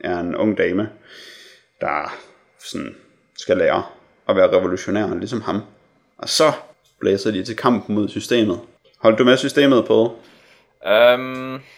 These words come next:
Speaker 2: ja, altså ham der politibetjenten, som man ret hurtigt fik sådan en fornemmelse af, at han kunne godt, øh, på trods af, at han var en del af systemet, så kunne han godt blive en fordel for revolutionen.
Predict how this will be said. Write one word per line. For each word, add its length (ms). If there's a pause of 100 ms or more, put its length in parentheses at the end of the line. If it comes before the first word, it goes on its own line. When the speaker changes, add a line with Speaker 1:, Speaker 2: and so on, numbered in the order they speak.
(640)
Speaker 2:
ja, 160
altså 340
ham 160
der 160
politibetjenten, 640 (340)
som 180
man 300 (160)
ret 340
hurtigt 260
fik 140
sådan 120
en 40
fornemmelse 420
af, 60
at 100
han 100
kunne 140
godt, 340
øh, 360
på 100
trods 240
af, 40
at 40
han 100
var 100
en 80
del 140
af 60
systemet, 420
så 80
kunne 160
han 80
godt 200
blive 120
en 60
fordel 460
for 120
revolutionen. 600